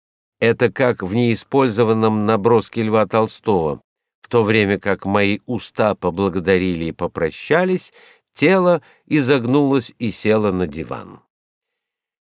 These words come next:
Визуальный дискурс у Анетти может свободно расходиться со словесным высказыванием, по крайней мере, они не взаимообуславливаются.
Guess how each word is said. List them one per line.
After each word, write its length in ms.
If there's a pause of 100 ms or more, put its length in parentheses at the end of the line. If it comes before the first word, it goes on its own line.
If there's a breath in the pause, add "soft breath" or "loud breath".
(120)
Визуальный 800
дискурс 680
у 140
Анетти 560
может 400
свободно 600
расходиться 840
со 180
словесным 680
высказыванием, 880 (460 soft breath)
по 100
крайней 380
мере, 340
они 420
не 240
взаимообуславливаются. 2000